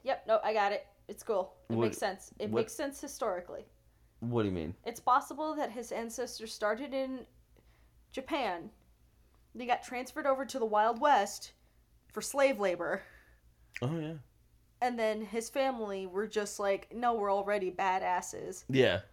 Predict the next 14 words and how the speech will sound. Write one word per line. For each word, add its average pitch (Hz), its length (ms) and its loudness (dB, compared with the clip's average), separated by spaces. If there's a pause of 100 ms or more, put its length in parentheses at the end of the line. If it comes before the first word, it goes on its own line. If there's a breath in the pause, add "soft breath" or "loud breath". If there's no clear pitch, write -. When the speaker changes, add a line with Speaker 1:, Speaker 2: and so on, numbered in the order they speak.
Speaker 1:
So, - 360 -4 (140)
yep, 214 340 0
nope, 208 180 0
it 220 120 -6
makes 240 200 2
Speaker 2:
Mm-hmm. 120 260 4
Speaker 1:
sense. - 220 -4
It's, - 320 -10
it's 233 200 -2
canonical. 311 920 4
Speaker 2:
So 156 280 8
this 165 300 4
takes 233 260 -2
place 151 480 4